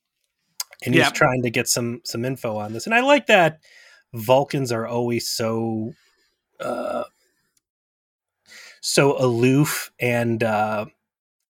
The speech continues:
Speaker 1: imprecise about physiology and sex and all that. For all their other anal record keeping,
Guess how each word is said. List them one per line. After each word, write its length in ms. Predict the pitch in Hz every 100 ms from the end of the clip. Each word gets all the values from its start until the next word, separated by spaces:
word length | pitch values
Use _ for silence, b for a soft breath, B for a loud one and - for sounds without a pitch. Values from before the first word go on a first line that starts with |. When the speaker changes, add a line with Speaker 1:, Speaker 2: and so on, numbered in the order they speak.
| _ _ _ _ _
Speaker 1:
imprecise 720 | 147 143 - 127 - 117 123 123
about 380 | 110 110 113 _ _ _ _ _
physiology 1300 | - - 131 113 117 113 120 127 117 123 120 120 127 -
and 240 | 113 107
sex 420 | - - 117 -
and 80 | 117
all 120 | 113
that. 200 | 113 117 -
For 260 | - 123
all 120 | 135
their 140 | 151 151
other 220 | 143 135
anal 380 | 135 131 131 120
record 400 | 113 117 - 110
keeping, 400 | - 110 - 104